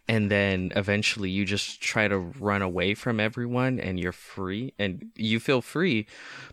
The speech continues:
but the reality is, like, you can't run away from who you are, and it's, and it's more about, um, accept-, the, the lesson is kind of, like, accepting yourself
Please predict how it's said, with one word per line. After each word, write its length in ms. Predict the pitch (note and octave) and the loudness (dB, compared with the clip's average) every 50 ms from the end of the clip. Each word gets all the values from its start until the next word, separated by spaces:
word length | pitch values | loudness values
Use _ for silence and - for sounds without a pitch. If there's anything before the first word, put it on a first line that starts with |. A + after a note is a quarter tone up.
| _ | _
but 100 | - B2+ | 0 2
the 60 | - A#2+ | 4 4
reality 520 | A#2 A#2 A#2 A#2+ C3 C3 A#2+ A#2 G#2+ G#2 | 6 6 6 8 6 6 4 4 4 4
is, 200 | G#2 G#2 G2 G#2 | 2 2 2 2
like, 260 | G2 F#2+ F2+ - - - | 0 0 0 -2 -4 -4
you 200 | G#2 G#2 G2+ G2 | -2 -2 -2 -2
can't 340 | - - A#2+ A2 G2+ - | -2 0 2 2 2 2
run 180 | - G2+ G2+ G2+ | 0 0 2 2
away 240 | G2 F#2 F#2+ F#2+ G2+ | 2 2 2 2 0
from 220 | - - G#2 G2 | 0 -4 -6 -6
who 120 | F2 G2 G2 | -4 -4 -4
you 260 | F#2+ F2+ F2 E2+ E2 | -4 -4 -4 -4 -4
are, 420 | E2+ E2+ E2+ F2 G#2+ C3 D3+ D3+ _ _ - - - - - - _ _ _ | -2 -2 -2 -2 -4 -6 -8 -10 _ _ -20 -20 -20 -20 -20 -20 _ _ _
and 120 | A2+ A2+ | 2 4
it's, 300 | A2 G#2+ G#2 - - - - - | 4 2 2 0 -2 -2 0 0
and 120 | A2+ G#2+ | 2 2
it's 200 | G#2 G2+ - - | 2 0 0 -2
more 260 | A2 G#2 G#2 G#2 G#2+ | 0 0 2 2 2
about, 500 | G#2 - - G2 G2 F#2+ F#2+ F#2 - - - _ | 2 2 2 2 2 4 2 2 0 -4 -8 _
um, 540 | - F#2 F#2 F2+ F2 E2+ F2 E2 D2+ - - _ _ _ _ _ _ - | -4 -2 -2 -2 -4 -4 -6 -8 -8 -10 -14 _ _ _ _ _ _ -6
accept-, 600 | - G2 - - - - A#2 G#2+ G#2 F2+ - _ - - - - B2 | -6 -6 -4 -6 -4 0 0 0 0 0 -4 _ -20 -20 -18 -14 -4
the, 160 | C3+ A#2+ A2+ | 0 0 0
the 180 | G2+ A#2+ B2+ A#2+ | 2 2 2 4
lesson 300 | B2+ C3 C#3 - - B2+ | 4 4 2 2 0 0
is 120 | A2 - | -2 -2
kind 180 | - - A2+ G#2 | 0 -2 -2 0
of, 60 | F#2+ | 0
like, 180 | F#2+ F#2+ - - | -2 -4 -4 -8
accepting 580 | F2+ - - - G#2 G2 - - G2+ F#2+ F#2 F2+ | -10 -8 -4 -4 -4 -4 -2 -2 -2 -2 -2 -2
yourself 920 | E2+ F2 F2+ F2 - - - - F2 F2 F#2+ A#2+ C#3 - - - - - | 0 -2 -2 -2 -4 -6 -2 -2 -2 0 -2 -4 -8 -10 -14 -20 -20 -20